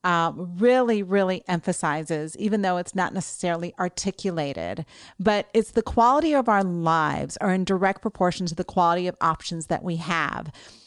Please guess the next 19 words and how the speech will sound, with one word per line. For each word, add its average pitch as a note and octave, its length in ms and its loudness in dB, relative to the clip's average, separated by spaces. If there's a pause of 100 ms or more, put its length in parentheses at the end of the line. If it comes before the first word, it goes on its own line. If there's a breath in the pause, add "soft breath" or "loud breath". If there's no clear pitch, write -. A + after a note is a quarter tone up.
(120 loud breath)
And G#3+ 240 2
term C#4 380 4
insurance, A3+ 640 2
by F3+ 180 0
definition, F#3+ 760 0
is F3 200 0
temporary. D#3+ 1200 -2 (840 loud breath)
Now, F3 420 0 (120)
can G#3 260 2
you C4 160 4
predict, B3+ 380 0
Kristen, E3 640 -4 (140 soft breath)
what G3 280 2
your A#3 100 2
life G3+ 260 2
is F3+ 80 -8
gonna F3 180 -2
look E3 240 -2
like D3 360 -2